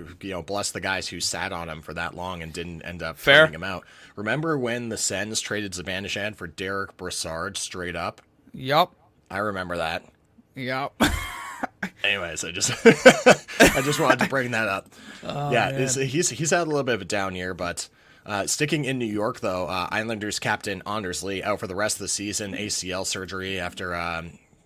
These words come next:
Speaker 1: collision with, I believe it was Pavel Zacha of the New Jersey Devils, uh,
Speaker 2: Awful
Speaker 1: last week.
Speaker 2: news.
Speaker 1: So, yeah, bad news for the Islanders. He's a real heart and soul guy on that team. The good news for the Isles, I guess, is seven million bucks in cap space open up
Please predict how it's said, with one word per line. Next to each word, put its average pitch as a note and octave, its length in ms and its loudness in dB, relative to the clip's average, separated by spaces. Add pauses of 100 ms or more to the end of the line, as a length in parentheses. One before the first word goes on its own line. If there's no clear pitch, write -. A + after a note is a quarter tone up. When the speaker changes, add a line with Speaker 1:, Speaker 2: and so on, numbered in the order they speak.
(140)
Speaker 1:
collision A2 480 -6
with, F2 180 -8
I F2 80 -8
believe G2 280 -10
it F2+ 40 -10
was E2 140 -8
Pavel F2 340 -6
Zacha E2+ 460 -4 (380)
of F#2+ 120 -12
the F#2 60 -8
New F#2 180 -6
Jersey G2 360 -6
Devils, F#2 600 -6 (200)
uh, E2 80 -10
Speaker 2:
Awful C3 360 2
Speaker 1:
last C3+ 80 0
week. B2+ 80 -2
Speaker 2:
news. B2 200 -4
Speaker 1:
So, F2+ 340 -4 (300)
yeah, A#2+ 160 0
bad A#2+ 300 0
news A#2+ 320 -2
for G2 480 -4 (180)
the F#2 60 -6
Islanders. G#2 460 -2
He's G#2+ 140 -6
a F#2 40 -4
real G2+ 200 -2
heart G#2 200 -6
and F#2 80 -8
soul G2+ 200 -4
guy F#2+ 260 -2
on F#2+ 100 -4
that F2+ 160 -8
team. A2 240 -8
The G2 60 -6
good A#2 180 -4
news A2+ 200 -4
for G2+ 120 -6
the F#2 60 -4
Isles, F2+ 400 -2
I F2+ 60 -8
guess, F2+ 320 -4
is E2+ 200 -8 (360)
seven A2+ 320 -4
million A2 300 -4
bucks A2+ 240 -4
in F2+ 60 -8
cap A2 260 -2
space F#2+ 340 -4
open F#2+ 260 -6
up F#2 300 -8